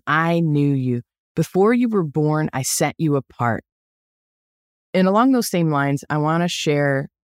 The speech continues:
Psalm one thirty-nine with you. This is an oldie but a goodie, and I just wanna encourage you with it. Psalm one thirty-nine fourteen says, "I praise you because I am fearfully and wonderfully made." You guys, sometimes when we struggle and we ha-, feel big emotions or big feelings, sometimes we feel like there's mistakes,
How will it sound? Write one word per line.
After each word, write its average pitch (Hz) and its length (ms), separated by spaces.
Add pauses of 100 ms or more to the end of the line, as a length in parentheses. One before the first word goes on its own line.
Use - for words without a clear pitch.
Psalm 156 220
one 156 180
thirty-nine 135 560
with 123 180
you. 120 180 (300)
This - 120
is 180 120
an 156 180
oldie 214 360
but 240 140
a 220 40
goodie, 170 520 (480)
and 165 120
I 160 80
just 185 200
wanna 190 140
encourage 147 400
you 139 60
with 127 200
it. 131 160 (420)
Psalm 190 140
one 208 140
thirty-nine 196 420
fourteen 165 460
says, 147 220
"I 156 120
praise 190 400
you 160 100
because 151 300
I 151 80
am 147 140
fearfully 220 840
and 165 220
wonderfully 160 580
made." 120 420 (500)
You 185 80
guys, 185 200
sometimes 214 460
when 196 100
we 170 120
struggle 160 680
and 147 200
we 151 140
ha-, 147 100
feel 165 280
big 156 220
emotions 156 500
or 147 80
big 143 220
feelings, 143 420
sometimes 185 400
we 165 140
feel 151 340
like 143 220
there's 147 240
mistakes, - 720